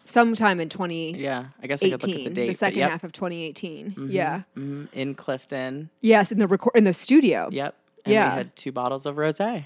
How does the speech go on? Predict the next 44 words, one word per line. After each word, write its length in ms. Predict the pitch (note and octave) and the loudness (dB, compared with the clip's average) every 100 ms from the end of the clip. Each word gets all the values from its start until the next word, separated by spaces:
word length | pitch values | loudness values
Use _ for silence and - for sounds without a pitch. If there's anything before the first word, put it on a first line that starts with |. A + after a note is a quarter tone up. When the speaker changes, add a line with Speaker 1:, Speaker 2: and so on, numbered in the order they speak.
| - | 2
Speaker 1:
Um, 280 | G#3 G3+ - | 4 4 6
and 160 | A3+ A3+ | 6 8
what 120 | B3+ | 8
were, 80 | A3+ | 8
and 200 | B3 A3+ | 6 6
you 260 | B3 B3 A#3+ | 4 2 2
at 140 | A3+ | 0
the 80 | A3 | 0
time 460 | - A#3 A3+ A#3 G3+ | 0 2 4 4 4
were 240 | G3 F#3 | 6 4
a 60 | F#3+ | 2
cycle 300 | - G#3 - | -2 0 2
bar 140 | D#3+ C#3+ | 0 0
instructor. 560 | D3+ - - - - G3+ - | -4 -6 -6 -8 -12 -12 -6
Speaker 2:
Yeah. 180 | C3+ A#2+ _ - | -4 -4 _ -4
Speaker 1:
Yeah. 240 | F3+ D3+ C#3 | -2 -2 -6
Speaker 2:
Mm-hmm. 260 | A#2+ C#3 D#3+ _ - | -12 -14 -14 _ -8
Speaker 1:
And 140 | F3 | -6
so 80 | F#3+ | -2
a 20 | |
lot 220 | F3+ F#3 F#3+ | 0 2 0
has 140 | F#3+ | -4
changed 300 | - A3 G#3+ | -2 -2 -2
since 120 | - B2 | -4 -2
Speaker 2:
A 40 | |
Speaker 1:
that 100 | F3 | 0
Speaker 2:
lot. 100 | - | 0
Speaker 1:
moment. 140 | E3 C#3 | 0 2
Speaker 2:
Yeah, 100 | D#3 | 4
and 80 | |
I've 160 | C3 - | 6 4
been 140 | C#3+ B2+ | 2 2
gone 220 | B2 B2 | 2 2
from 180 | C3 A#2+ | -4 -4
cycle 260 | B2 A#2 | -4 -4
bar 160 | A#2 A2+ | -4 -6
for 380 | - A2+ A2 - | -4 -4 -4 -2
over 360 | A2+ A#2 A#2 A#2 | -4 -2 -2 -2
four 240 | - B2 | -4 -4
years. 420 | A#2+ D3 D3 - - _ - _ _ - | -4 -4 -6 -10 -14 _ -20 _ _ -10
Speaker 1:
Do 100 | A3+ | 2
you 100 | A#3 | 2
feel 480 | A3 - G#3+ A3+ C4 | 2 2 6 8 8
like 520 | A#3 F3+ D#3+ - - | 6 4 4 -2 -16